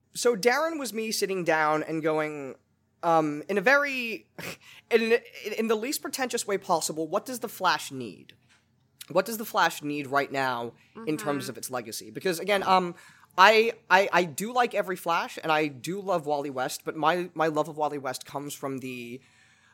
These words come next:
Speaker 1: late nineties, early two thousands, going into twenty ten sort of era of Wally West, where that sort of,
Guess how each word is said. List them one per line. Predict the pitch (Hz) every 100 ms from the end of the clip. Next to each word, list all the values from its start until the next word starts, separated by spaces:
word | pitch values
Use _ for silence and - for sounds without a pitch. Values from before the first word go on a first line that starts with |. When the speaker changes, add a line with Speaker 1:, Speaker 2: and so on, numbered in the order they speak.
| -
Speaker 1:
late | 135 185 170
nineties, | 175 170 170 170 160 156 160
early | 160 165
two | 156
thousands, | 143 151 143 139 143 139 -
going | 147 151
into | 143
twenty | - 147 135
ten | 135 131
sort | 127 143
of | 123
era | 123 127 123
of | 127
Wally | 120 120
West, | 117 110 -
where | 127
that | 123 135 127
sort | - 151 139
of, | 127 120